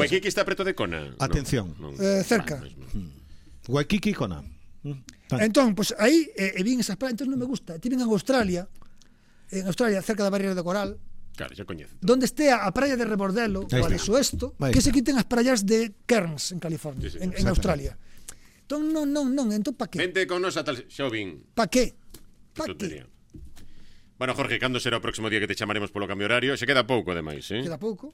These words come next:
Speaker 1: Cada vez queda menos. Cando escoiten este podcast, ca-, cada vez quedará menos, eh, para, para falar do
Speaker 3: Kiko Novoa é dos
Speaker 1: Sí.
Speaker 3: poucos que me falta por convencer, porque constantemente está aí
Speaker 1: Para facer
Speaker 3: picando.
Speaker 1: físicas ou
Speaker 3: El pensa que a súa vida, que a súa vida é diferente,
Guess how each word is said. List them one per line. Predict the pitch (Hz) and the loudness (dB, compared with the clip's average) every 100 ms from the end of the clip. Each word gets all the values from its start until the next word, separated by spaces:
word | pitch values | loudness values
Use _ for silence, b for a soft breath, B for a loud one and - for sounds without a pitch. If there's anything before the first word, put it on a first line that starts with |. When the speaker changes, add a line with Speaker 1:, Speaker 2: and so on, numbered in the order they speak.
| - | -10
Speaker 1:
Cada | 82 | -2
vez | 95 | 0
queda | - 101 | 2 4
menos. | 120 127 135 | 4 2 0
Cando | 95 92 | -2 2
escoiten | 143 139 135 | 2 4 4
este | 135 | 4
podcast, | 127 - 160 - | 2 2 -2 -4
ca-, | - | -4
cada | 117 113 | 0 2
vez | 147 | 2
quedará | 135 120 117 | 2 2 2
menos, | 95 87 - | 0 -2 -4
eh, | 120 | -6
para, | 101 90 87 76 b b _ | -2 -2 -2 -8 b b _
para | 95 95 | -6 0
falar | 104 92 | 0 0
do | 92 90 B B | 0 -2 B B
Speaker 3:
Kiko | 320 311 | 2 2
Novoa | 294 285 311 311 | 0 6 6 6
é | 240 | 2
dos | 220 - | 0 2
Speaker 1:
Sí. | 302 | 2
Speaker 3:
poucos | 277 - | 0 -2
que | 240 | -2
me | 262 | -2
falta | 254 | -4
por | 240 220 | -4 -4
convencer, | 226 220 202 254 208 | -4 -4 -2 -2 -4
porque | 190 196 196 _ - - - | -4 -4 -4 _ -20 -20 -10
constantemente | 233 240 - 302 - 233 247 214 - | -4 0 0 0 0 0 0 -6 -6
está | 226 220 | -4 -2
aí | 240 233 | -2 -2
Speaker 1:
Para | |
facer | - 107 127 254 | 0 4 4 4
Speaker 3:
picando. | 240 | 4
Speaker 1:
físicas | 156 107 95 85 87 | 2 2 0 -2 -4
ou | 80 73 65 - | -6 -8 -8 -2
Speaker 3:
El | 294 254 | -2 2
pensa | 277 208 202 | 2 2 -2
que | 220 | -2
a | |
súa | - 233 | 0 0
vida, | 233 254 220 220 - _ _ _ _ _ | 2 0 -2 -8 -14 _ _ _ _ _
que | - | -10
a | |
súa | 175 190 | -4 -2
vida | 180 | -2
é | |
diferente, | 160 156 196 180 143 | -4 -2 -2 -2 -4